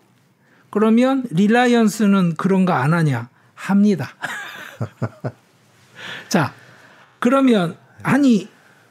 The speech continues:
그러니까 무슨 말이냐면 어느 대기업이 이제 그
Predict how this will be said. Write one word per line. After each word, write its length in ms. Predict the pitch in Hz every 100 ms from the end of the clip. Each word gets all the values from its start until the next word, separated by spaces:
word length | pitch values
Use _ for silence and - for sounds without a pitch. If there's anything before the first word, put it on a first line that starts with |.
| _
그러니까 500 | - 240 269 269 226
무슨 300 | 190 196 277
말이냐면 800 | 294 262 233 214 202 190 226 294 247 _ _ _ _ -
어느 460 | 180 226 311 302
대기업이 920 | 208 220 226 220 220 185 202 254 311 _ _ _ _ _ _ _ - _ _ -
이제 500 | 208 220 196 - - _ _ _ _ -
그 520 | 226 214 202 185 -